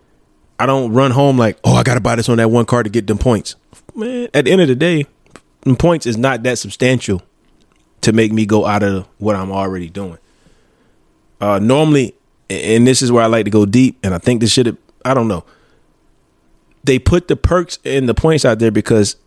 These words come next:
eight out of ten people don't never pay their cards off in full. The two people out of ten who pay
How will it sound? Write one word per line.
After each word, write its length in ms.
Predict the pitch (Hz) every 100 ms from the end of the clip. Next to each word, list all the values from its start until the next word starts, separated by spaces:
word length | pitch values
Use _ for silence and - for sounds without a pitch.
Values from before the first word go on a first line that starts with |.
| -
eight 160 | 120
out 160 | 123 113
of 60 | 110
ten 200 | 120 104
people 280 | 123 117 104
don't 160 | 101
never 200 | 104 101
pay 160 | 95 104
their 120 | 95
cards 320 | - 107 98
off 180 | 98 92
in 100 | 92
full. 300 | 87 104 87 _ _ _ _ _ -
The 140 | - 104
two 200 | - 151
people 320 | 147 139 131
out 140 | 120
of 80 | 107
ten 260 | - 127 113
who 200 | 117 107
pay 420 | - 120 120